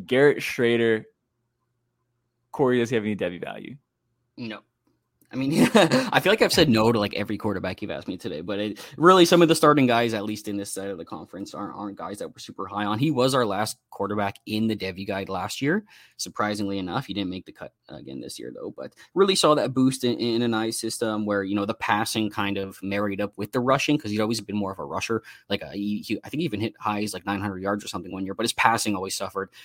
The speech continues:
Speaker 2: He kinda married those two together with Anae. Like you were saying, he, he's kind of a quarterback whisperer. So, um, I really just think that he's still more of, uh, an athlete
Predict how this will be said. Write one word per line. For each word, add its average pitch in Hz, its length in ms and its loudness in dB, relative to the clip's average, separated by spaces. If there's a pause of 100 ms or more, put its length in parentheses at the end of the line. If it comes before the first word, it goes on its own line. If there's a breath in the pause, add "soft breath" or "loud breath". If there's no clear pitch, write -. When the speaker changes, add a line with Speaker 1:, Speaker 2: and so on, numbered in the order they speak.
(160 loud breath)
Speaker 2:
He 156 80 -2
kinda 170 180 8
married 131 300 6
those 120 180 0
two 127 120 0
together 107 360 0
with 104 180 -2
Anae. 101 440 0
Like 101 180 -4
you 110 80 -4
were 104 80 -2
saying, 101 340 -4
he, 98 220 -6
he's 101 140 -12
kind 113 160 -4
of - 60 -12
a - 20 -20
quarterback 98 420 -8
whisperer. - 420 -6
So, 90 280 -10 (340 loud breath)
um, 120 260 2
I 143 100 4
really 143 340 6
just 127 180 -2
think 113 200 -2
that 104 100 -4
he's 104 160 -10
still 107 240 -4
more 101 420 -2
of, 95 500 -10
uh, 87 300 -6
an 104 220 -2
athlete 110 520 2